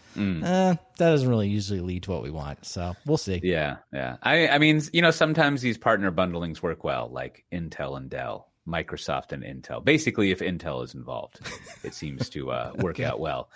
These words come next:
Speaker 2: Did they buy a
Speaker 1: Uh, but
Speaker 2: messaging service? Did I miss that?
Speaker 1: <laughs> Well, no, no, no. I'm just saying in general. But yeah, usually when I see, like, a, uh, a bundling partnership, I'm like, "Uh,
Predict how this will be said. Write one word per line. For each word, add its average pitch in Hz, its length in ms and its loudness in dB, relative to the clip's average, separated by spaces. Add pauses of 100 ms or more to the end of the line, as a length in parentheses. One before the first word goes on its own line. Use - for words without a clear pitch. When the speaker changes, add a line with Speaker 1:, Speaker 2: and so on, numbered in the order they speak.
(180)
Speaker 2:
Did 113 120 0
they 127 100 4
buy 147 160 0
a - 60 6
Speaker 1:
Uh, - 20 4
but 117 260 6
Speaker 2:
messaging 175 160 2
service? 190 320 2
Did 131 140 0
I - 20 0
miss 139 200 0
that? 180 280 4 (180)
Speaker 1:
<laughs> 135 220 2 (420)
Well, 135 260 6
no, 160 160 8
no, 180 60 8
no. 123 220 6 (200)
I'm 165 140 6
just 160 120 4
saying 147 200 8
in 110 120 2
general. 107 340 4
But 101 160 4
yeah, 120 240 6 (340)
usually 156 460 4
when 120 140 4
I 110 120 6
see, 107 260 0
like, 85 320 0
a, 80 280 0
uh, 73 180 -4
a 85 100 -6
bundling 78 480 -8
partnership, 67 680 -4
I'm 80 180 -4
like, 78 300 -2
"Uh, 254 580 4